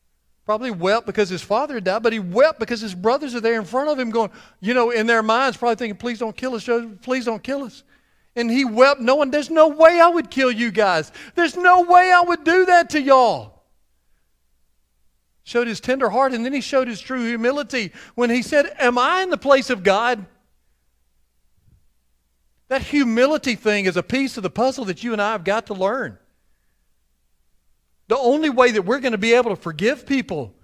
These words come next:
the only way our hearts are gonna be tender toward people that have wronged us, and I'm not saying this is easy, but the only way our hearts are gonna be tender toward those who have wronged us, and the only way we're gonna be able to forgive those who have wronged us, is if we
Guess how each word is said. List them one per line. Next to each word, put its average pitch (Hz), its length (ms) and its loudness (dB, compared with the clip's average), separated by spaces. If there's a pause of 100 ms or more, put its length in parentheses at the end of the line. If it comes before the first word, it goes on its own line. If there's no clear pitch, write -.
(640)
the 220 100 -6
only 269 260 2
way 311 180 6
our 226 180 4
hearts 277 440 -2
are 254 40 -6
gonna 220 120 -6
be 196 120 -4
tender 302 400 -2
toward 226 280 -4
people 277 280 -4
that 220 160 0
have 220 200 4 (140)
wronged 311 540 6
us, 311 420 6
and 240 100 -2
I'm 254 120 2
not 277 200 0
saying 285 280 0
this 277 160 -14
is 247 160 -10
easy, 285 580 -8 (1500)
but 190 120 -8
the 240 80 -2
only 240 180 0
way 294 160 4
our 254 140 2
hearts 269 340 2
are 285 60 -4
gonna 240 120 -4
be 220 120 -4
tender 269 640 -2 (260)
toward 233 260 0
those 254 300 4
who 262 140 0
have 233 180 2
wronged 226 380 2
us, 202 220 2
and 202 120 -2
the 220 60 2
only 285 160 0
way 302 100 2
we're 294 140 0
gonna 269 180 -2
be 269 140 0
able 240 80 4
to - 80 -16
forgive 247 440 -2
those 269 240 4
who 254 120 -4
have 233 180 2
wronged 254 420 2
us, 240 240 2 (280)
is 247 260 0
if 294 400 0
we 254 480 0